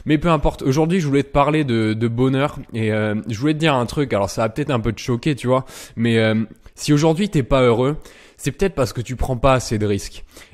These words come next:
Et, euh, et pourquoi je te dis ça ? Parce qu'aujourd'hui, il y a vraiment une pensée, enfin, il y a une idée reçue comme quoi le bonheur, si tu veux, comme quoi il y a une façon d'atteindre le bonheur. Et la plupart du temps, la, la façon la plus,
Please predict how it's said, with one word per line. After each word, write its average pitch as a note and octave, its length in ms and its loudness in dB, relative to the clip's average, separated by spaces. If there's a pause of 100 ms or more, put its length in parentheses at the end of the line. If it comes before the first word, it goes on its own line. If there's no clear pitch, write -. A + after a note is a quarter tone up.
(120)
Et, A#2 280 2
euh, G#2+ 560 0 (120)
et B2+ 120 -2
pourquoi F3 240 2
je - 100 -4
te - 80 -2
dis A#2+ 140 -4
ça ? E3+ 180 4
Parce B2+ 220 -2
qu'aujourd'hui, C#3 340 -2
il E3 60 0
y - 20 4
a A#2+ 60 2
vraiment C#3 260 0
une B2+ 140 -2
pensée, B2+ 440 0
enfin, B2 200 -4
il A2+ 120 -6
y B2 40 2
a B2 40 2
une C3 140 0
idée D#3+ 300 2
reçue C#3 580 -2
comme A2+ 260 -2
quoi C3+ 180 0
le A#2+ 100 0
bonheur, A#2+ 500 -2
si - 140 -12
tu G#2+ 120 -12
veux, A#2+ 120 -2
comme B2+ 160 -2
quoi D3+ 100 0
il C#3+ 40 4
y B2+ 40 4
a - 100 0
une D#3+ 140 0
façon C#3+ 380 -2
d'atteindre A#2 420 -2
le A2 100 2
bonheur. G#2+ 440 -2 (580)
Et A2+ 120 2
la A#2 100 4
plupart C3 360 2
du A#2 140 -2
temps, D#3 200 2
la, A#2+ 180 2
la A2 160 2
façon C3 460 -2
la A#2 100 0
plus, G2+ 460 -4